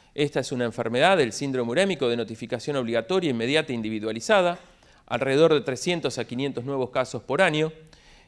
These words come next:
Es la primera causa pediátrica de insuficiencia renal aguda y la segunda causa de insuficiencia renal crónica.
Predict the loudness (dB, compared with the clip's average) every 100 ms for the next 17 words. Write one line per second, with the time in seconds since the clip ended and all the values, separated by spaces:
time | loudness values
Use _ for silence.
0 | _ 0 6 8 8 6 6 6 4 2
1 | 0 -10 -2 2 6 6 4 2 2 2
2 | -2 -4 -4 -2 -2 0 0 2 4 4
3 | 4 0 -2 0 0 2 0 2 -2 -2
4 | -4 -8 -4 -4 -2 -4 -2 -2 2 2
5 | 2 0 -2